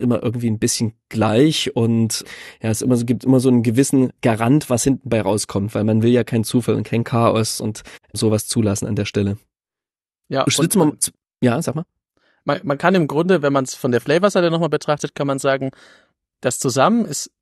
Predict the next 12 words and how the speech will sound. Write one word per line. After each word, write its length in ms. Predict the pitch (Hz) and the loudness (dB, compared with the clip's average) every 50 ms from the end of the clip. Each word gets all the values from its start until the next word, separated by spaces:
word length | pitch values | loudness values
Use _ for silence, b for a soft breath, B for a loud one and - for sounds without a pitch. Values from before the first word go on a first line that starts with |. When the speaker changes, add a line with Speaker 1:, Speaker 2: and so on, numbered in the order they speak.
| _ | _
Speaker 2:
Weiß 340 | - - 123 127 147 165 - | -12 -2 2 2 2 2 2
und 100 | 151 127 | -2 -2
Blau 240 | - 135 135 147 156 | 0 2 2 2 2
ist 140 | - - - | -2 -2 -2
halt 140 | 123 117 - _ _ - | -2 -4 -4 _ _ -12
d-, 120 | - - - _ _ | -12 -12 -12 _ _
das, 520 | - 123 139 - - - - - - - - _ _ | 2 2 2 0 -4 -8 -10 -12 -14 -18 -20 _ _
das 360 | - 175 160 - 123 - - | -20 -14 -6 -6 -4 -4 -2
Sinnbild 420 | - 160 175 175 - 151 147 143 - | 0 0 0 0 0 -2 -2 -2 -4
von 240 | - 139 127 123 123 | -2 -2 -2 -2 -2
Bürokratie. 680 | 135 131 135 131 - 123 113 - - 147 175 240 247 - _ _ _ _ _ _ _ _ _ _ _ | -2 -2 -2 -2 -2 -6 -6 -6 -8 -6 -6 -6 -8 -10 _ _ _ _ _ _ _ _ _ _ _
Speaker 1:
Mhm. 320 | 127 123 123 135 135 135 | -2 -2 0 0 -2 -2